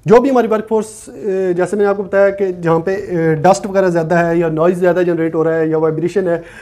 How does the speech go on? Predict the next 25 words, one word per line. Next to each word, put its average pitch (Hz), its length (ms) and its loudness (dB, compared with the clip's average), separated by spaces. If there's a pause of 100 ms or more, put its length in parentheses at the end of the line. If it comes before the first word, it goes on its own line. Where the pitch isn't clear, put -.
(140)
तो 208 120 4
वो 214 460 2
लोग 196 420 0
जो 196 480 -2
उस 226 260 -8
स्पेसिफिक 226 460 -4
एक्टिविटी 208 460 -4
या 196 60 2
स्पेसिफिक 214 540 -8
इक्विपमेंट 220 380 -4
के 226 100 -2
साथ 175 440 -4
अटैच 196 440 -2
हैं 175 120 2
या 180 140 0
वहाँ 160 220 0
पे 160 140 -6
काम 190 260 -4
कर 202 160 -2
रहे 165 120 0
हैं, 180 100 -2
तो 196 80 -4
उनके 180 220 -2
लिए 180 120 0
हम 180 280 0